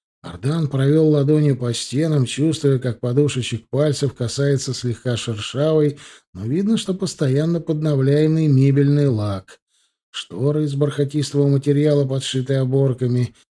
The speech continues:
тюль из лёгкой, почти прозрачной ткани, украшенной узорами, напоминающими падающие снежинки, и поручень из пусть и тонкой железной трубки,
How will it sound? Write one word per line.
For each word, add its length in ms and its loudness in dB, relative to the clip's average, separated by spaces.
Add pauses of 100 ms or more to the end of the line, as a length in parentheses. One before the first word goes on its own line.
(180)
тюль 380 2
из 120 -2
лёгкой, 400 0
почти 340 -2
прозрачной 720 2
ткани, 440 2
украшенной 680 0
узорами, 720 2
напоминающими 920 2
падающие 600 -2
снежинки, 680 0
и 120 2
поручень 760 2
из 200 -12
пусть 280 -8
и 60 -10
тонкой 480 -2
железной 540 0
трубки, 640 2